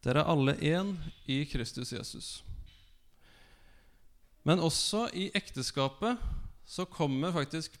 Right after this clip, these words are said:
Peter og Paulus med en ny tilnærming. Fordi i motsetning til det som var den rådende kulturen,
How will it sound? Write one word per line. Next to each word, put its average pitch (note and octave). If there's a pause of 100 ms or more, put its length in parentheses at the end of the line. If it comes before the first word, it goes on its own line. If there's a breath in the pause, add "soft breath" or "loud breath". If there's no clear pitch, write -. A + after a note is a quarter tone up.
(140)
Peter D#3
og D3+
Paulus C#3+
med C#3+
en C#3+
ny B2+
tilnærming. A2 (1700 soft breath)
Fordi E3
i F#3+
motsetning E3
til E3+
det D3+
som F3+
var D3+
den D#3+ (160)
rådende C3
kulturen, E3